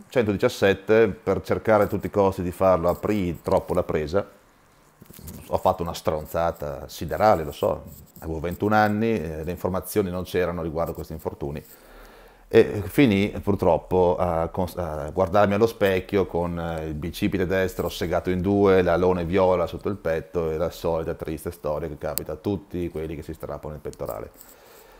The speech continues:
Perché vi dico questo? Perché poi, pur non avendo nessuna operazione chirurgica, pur non essendomi mai operato nella zona offesa,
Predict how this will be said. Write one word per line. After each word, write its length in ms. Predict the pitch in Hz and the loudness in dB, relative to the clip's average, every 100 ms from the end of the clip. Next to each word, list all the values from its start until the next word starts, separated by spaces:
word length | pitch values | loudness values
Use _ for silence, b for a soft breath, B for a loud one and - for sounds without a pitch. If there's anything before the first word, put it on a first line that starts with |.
| B | B
Perché 240 | - 135 135 | -2 4 6
vi 80 | |
dico 200 | 107 104 | 8 6
questo? 360 | 107 101 95 95 | 6 4 6 4
Perché 240 | 104 101 | 4 2
poi, 480 | 110 113 95 101 143 - B B B B - | 6 8 8 4 2 -4 B B B B 4
pur 180 | 135 147 | 4 6
non 200 | 120 113 | 4 4
avendo 340 | 113 127 117 | 4 6 6
nessuna 360 | 101 - 123 120 | 6 2 2 4
operazione 420 | 101 90 101 92 | 4 2 0 0
chirurgica, 560 | 98 90 90 87 90 | 2 2 2 0 -2
pur 240 | 90 110 120 | 0 2 2
non 120 | 101 | 0
essendomi 440 | 95 - 104 98 | 0 0 0 0
mai 240 | 90 104 107 | 2 4 4
operato 500 | 90 95 90 82 78 | 4 4 4 2 -4
nella 240 | 82 80 | -4 -4
zona 240 | 80 90 85 | 0 0 -2
offesa, 460 | - 87 80 104 | -2 -2 2 0